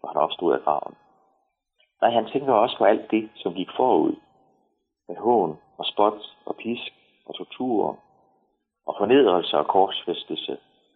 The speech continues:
og de smertefulde timer, inden han dør. Der bliver Jesus herliggjort. Det er der, Gud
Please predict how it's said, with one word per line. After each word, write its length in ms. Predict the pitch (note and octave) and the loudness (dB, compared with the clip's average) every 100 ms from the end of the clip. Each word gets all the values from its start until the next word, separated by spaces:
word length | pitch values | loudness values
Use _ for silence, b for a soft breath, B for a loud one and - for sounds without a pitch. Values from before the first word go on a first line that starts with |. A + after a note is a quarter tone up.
| _ _ _ _ - | _ _ _ _ -8
og 140 | E2 | -6
de 180 | F#2 - | -6 -6
smertefulde 580 | D#2+ E2+ - F2+ E2 - | -2 -2 -2 -6 -6 -6
timer, 300 | E2+ E2 D#2 | -10 -6 -2
inden 200 | D#2 D#2 | -2 -4
han 140 | D2 | -14
dør. 260 | - C2+ - _ _ _ _ _ _ _ _ _ | -10 -10 -10 _ _ _ _ _ _ _ _ _
Der 240 | - A2 D#2 - _ _ | 0 2 0 -4 _ _
bliver 280 | E2 D2+ D#2+ | -4 -2 -2
Jesus 280 | - - | -6 -8
herliggjort. 680 | - C2+ D2+ C#2+ C2+ - - _ _ _ _ _ _ _ _ - | -6 -4 -4 -4 -6 -6 -10 _ _ _ _ _ _ _ _ -6
Det 80 | G#2 | -4
er 100 | F#2+ | 0
der, 260 | A#2 A2+ F2+ - | 4 4 2 -4
Gud 180 | F#2+ | -4